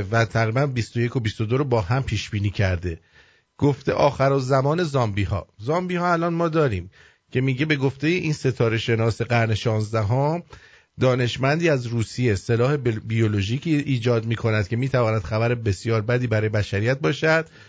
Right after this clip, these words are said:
این سلاح ویروسی مردم رو تبدیل به زامبی خواهد کرد، که الان داریم می‌بینیم زامبی هستن دیگه. همه ماسک می‌زنن، سر ماسک با هم دعوا می‌کنن، عرضم به حضور شما، سر واکسن با هم دعوا می‌کنن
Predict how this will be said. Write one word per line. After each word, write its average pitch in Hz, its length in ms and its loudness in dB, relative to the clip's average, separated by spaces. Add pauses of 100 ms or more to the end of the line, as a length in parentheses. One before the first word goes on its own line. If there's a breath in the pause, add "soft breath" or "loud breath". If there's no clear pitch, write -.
(460 loud breath)
این 170 220 2
سلاح 120 520 2
ویروسی 117 800 -2 (120)
مردم 123 440 2
رو 165 80 0
تبدیل 131 340 -2
به 147 100 0
زامبی 113 420 0
خواهد 90 320 -4
کرد، - 220 -6
که 135 140 -4
الان 208 160 -2
داریم 202 220 -2
می‌بینیم 190 360 0 (400 loud breath)
زامبی 143 880 0 (180)
هستن 139 500 0
دیگه. 107 520 -2 (120)
همه 135 360 2
ماسک 135 420 0
می‌زنن، 131 380 0
سر 131 260 0
ماسک 131 340 -2
با 104 100 -2
هم 123 160 0
دعوا 113 380 0
می‌کنن، 120 560 -2 (480 loud breath)
عرضم 117 400 2
به 113 80 2
حضور 107 320 0
شما، 113 200 0
سر 123 220 2
واکسن 117 520 0
با 113 120 0
هم 113 160 0
دعوا 104 360 0
می‌کنن 120 500 0